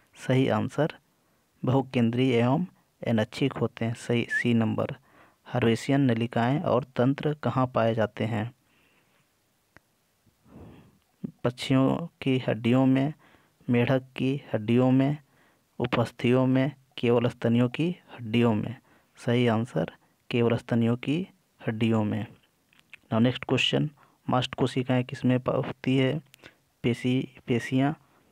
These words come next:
तंत्रिका तंतु, संयोजी उत्तक, उपकला उत्तक।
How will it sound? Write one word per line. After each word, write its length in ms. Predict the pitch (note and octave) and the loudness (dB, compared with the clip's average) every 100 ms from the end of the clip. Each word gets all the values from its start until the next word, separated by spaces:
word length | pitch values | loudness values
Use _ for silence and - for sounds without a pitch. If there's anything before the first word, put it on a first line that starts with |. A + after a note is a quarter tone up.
| - | 0
तंत्रिका 440 | A#2+ - C3 B2 | 0 0 -2 -2
तंतु, 560 | A#2+ B2 B2 C3+ C#3 - | 2 2 2 0 -4 -6
संयोजी 560 | - A#2 A#2 A#2 A#2+ B2+ | -2 2 4 2 2 2
उत्तक, 360 | B2+ - C3+ C3 - _ _ - | 0 -2 -2 -2 -20 _ _ -2
उपकला 440 | C3+ - - A#2 A2+ | -2 -2 0 2 2
उत्तक। 400 | G#2+ - - | 0 -4 -6